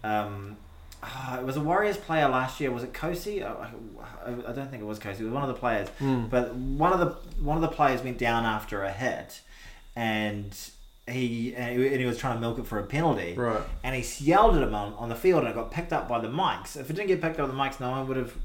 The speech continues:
Speaker 1: batted an eyelid about
Speaker 2: Right.
Speaker 1: it. But he said, "Get up, you F word."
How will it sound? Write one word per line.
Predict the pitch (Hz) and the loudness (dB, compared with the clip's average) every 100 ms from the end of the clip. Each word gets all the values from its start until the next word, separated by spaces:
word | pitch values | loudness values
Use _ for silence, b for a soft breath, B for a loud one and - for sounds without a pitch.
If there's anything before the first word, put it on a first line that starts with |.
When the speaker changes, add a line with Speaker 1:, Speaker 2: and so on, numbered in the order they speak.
| - | -2
Speaker 1:
batted | 123 117 | -2 0
an | 117 113 | -2 0
eyelid | 120 113 98 | 0 0 -4
about | 90 123 113 | 0 2 2
Speaker 2:
Right. | 107 | 0
Speaker 1:
it. | - B B | -6 B B
But | 127 | -2
he | 123 | -2
said, | - 123 117 - | 0 0 0 -4
"Get | - 160 156 | 0 2 4
up, | 147 - | 2 0
you | 135 123 117 117 | 0 0 0 -4
F | 120 101 | -6 -6
word." | 90 67 67 | -10 -10 -16